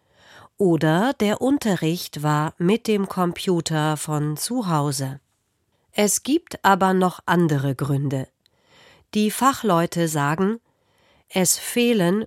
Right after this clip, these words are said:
gut ausgebildete Lehrerinnen und Lehrer in Deutschland. Die Fachleute sagen auch, viele Schülerinnen und Schüler sprechen nur schlecht Deutsch.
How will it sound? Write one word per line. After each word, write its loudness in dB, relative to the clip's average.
gut -2
ausgebildete 0
Lehrerinnen 2
und -2
Lehrer 2
in 0
Deutschland. -4
Die -2
Fachleute 0
sagen 0
auch, -2
viele 2
Schülerinnen 2
und 0
Schüler 0
sprechen 0
nur 2
schlecht -2
Deutsch. -2